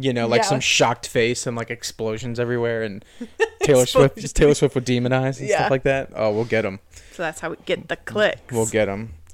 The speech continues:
Speaker 1: Um, but yeah, she, she
Speaker 2: Anyway.
Speaker 1: apparently just sold out three shows this past weekend at the Dallas Cowboys Stadium.
Speaker 2: Mm.
Speaker 1: Completely sold 'em out.
Speaker 2: Yep.
Speaker 1: Um,
Speaker 2: I'm surprised not all of the t-,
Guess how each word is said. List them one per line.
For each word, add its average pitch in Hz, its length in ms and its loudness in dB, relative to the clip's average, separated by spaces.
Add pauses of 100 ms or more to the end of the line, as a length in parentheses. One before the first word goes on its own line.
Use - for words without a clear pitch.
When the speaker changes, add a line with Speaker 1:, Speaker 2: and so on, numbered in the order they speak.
(360)
Speaker 1:
Um, 107 560 -2 (640)
but 131 120 2
yeah, 117 100 4
she, 123 340 -4
she - 200 -6
Speaker 2:
Anyway. 127 120 2
Speaker 1:
apparently 143 300 2
just 117 220 -2
sold 117 200 0
out 110 240 0
three 113 520 -6 (380)
shows 113 640 2
this 110 140 -8
past 113 320 -2
weekend 104 380 -6
at 104 120 -6
the 104 120 -8
Dallas 98 420 -4
Cowboys 101 400 -2
Stadium. 113 480 -6 (240)
Speaker 2:
Mm. 196 120 -16 (540)
Speaker 1:
Completely 113 400 -6
sold 101 240 -6
'em 95 80 -12
out. - 200 -14 (100)
Speaker 2:
Yep. 202 140 -20 (480)
Speaker 1:
Um, 98 520 -4
Speaker 2:
I'm 214 80 -14
surprised 208 360 -10
not 190 160 -10
all 180 180 -6
of 180 240 -14
the 156 100 -12
t-, - 160 -14